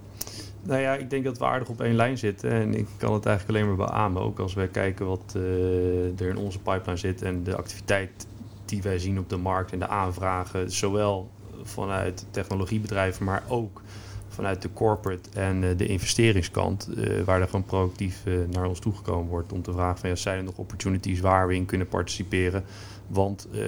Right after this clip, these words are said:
we hebben gewoon kapitaal beschikbaar dat we aan het werk willen zetten en dat ons kan helpen bij het verder verduurzamen. Daarnaast denk ik, als Nederland zijnde hebben we natuurlijk ook ambitieuze, eh, doelen gesteld. Eh, timing is of the essence. Dus ik denk dat er ook geen tijd te verliezen is, eh,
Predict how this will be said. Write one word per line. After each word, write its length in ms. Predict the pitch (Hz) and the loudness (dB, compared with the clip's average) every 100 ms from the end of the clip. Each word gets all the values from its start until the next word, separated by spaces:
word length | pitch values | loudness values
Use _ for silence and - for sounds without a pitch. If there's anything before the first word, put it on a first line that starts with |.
| 104 104 | -2 -2
we 60 | |
hebben 280 | 98 95 98 - | -4 -2 -4 -2
gewoon 200 | 95 92 | 0 0
kapitaal 460 | 95 92 - 98 | -2 -4 2 4
beschikbaar 420 | 98 - 95 95 95 | 4 2 2 2 4
dat 160 | 95 | 4
we 60 | 98 | 4
aan 140 | 95 | 4
het 100 | 90 | 4
werk 240 | 92 101 98 | 2 2 2
willen 160 | 90 | 0
zetten 320 | 82 87 101 98 | 0 0 0 0
en 80 | |
dat 200 | 92 90 | 0 -2
ons 120 | 98 - | -4 0
kan 160 | 95 | 2
helpen 240 | 92 95 95 | 2 0 0
bij 100 | 92 | -2
het 120 | - | 2
verder 200 | 113 101 | 0 0
verduurzamen. 680 | 95 90 87 85 85 90 113 - - - - | -4 -2 -2 0 0 0 -4 -8 -14 -14 0
Daarnaast 340 | 107 107 98 | 4 4 2
denk 220 | 104 104 | 0 -2
ik, 180 | 104 101 | -4 -4
als 160 | 101 92 | -2 4
Nederland 340 | 104 98 95 | 6 6 2
zijnde 260 | 95 95 92 | 4 6 6
hebben 200 | 98 101 | 6 6
we 60 | |
natuurlijk 300 | 95 95 90 | 4 2 6
ook 200 | 92 90 - - - - | 6 6 -4 -14 -14 4
ambitieuze, 840 | 104 101 98 - 107 104 95 95 95 | 8 8 8 12 12 12 4 -2 0
eh, 120 | - 98 90 | 4 4 6
doelen 240 | 107 107 | 6 6
gesteld. 500 | 87 - 85 92 - - | 2 2 2 2 -4 -4
Eh, 100 | 98 98 95 92 101 110 | 0 0 2 0 -2 4
timing 320 | 101 95 92 | 6 8 6
is 100 | 92 | 4
of 80 | 90 | 4
the 160 | 90 95 | 4 4
essence. 460 | - 87 110 - | 4 2 2 0
Dus 160 | - 92 | -2 -2
ik 100 | - | 2
denk 180 | 92 92 | 2 0
dat 140 | - | 0
er 80 | 95 | 0
ook 140 | 98 | 0
geen 200 | - 92 | 0 2
tijd 220 | 95 92 | 4 4
te 80 | - | 2
verliezen 400 | - 101 110 - | -2 0 0 0
is, 240 | 85 87 | 0 -2
eh, 60 | - | 0